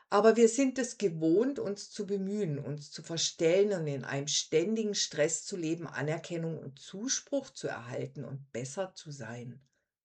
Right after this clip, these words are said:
oder besser zu werden. Und es auf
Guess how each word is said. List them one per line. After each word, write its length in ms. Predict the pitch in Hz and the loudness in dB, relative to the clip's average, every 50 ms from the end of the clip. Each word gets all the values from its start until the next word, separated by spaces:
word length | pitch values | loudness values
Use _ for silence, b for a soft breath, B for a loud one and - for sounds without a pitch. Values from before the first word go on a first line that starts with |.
| _ _ _ _ _ _ | _ _ _ _ _ _
oder 240 | - - 160 156 147 | -4 0 2 2 2
besser 540 | 139 139 - 135 135 139 - - 143 139 - | 2 2 0 0 0 -2 -4 -6 -6 -8 -8
zu 260 | - - - 147 135 | -10 -6 -4 -2 0
werden. 580 | 135 135 131 147 170 185 165 131 117 135 - _ _ _ _ _ _ _ _ _ _ _ b b b b | 0 2 2 2 0 0 -2 -4 -6 -8 -12 _ _ _ _ _ _ _ _ _ _ _ b b b b
Und 280 | - 262 294 320 330 - | 12 12 12 12 12 4
es 140 | 247 - - | -2 0 2
auf 280 | 151 156 156 - - | 0 0 0 -2 -8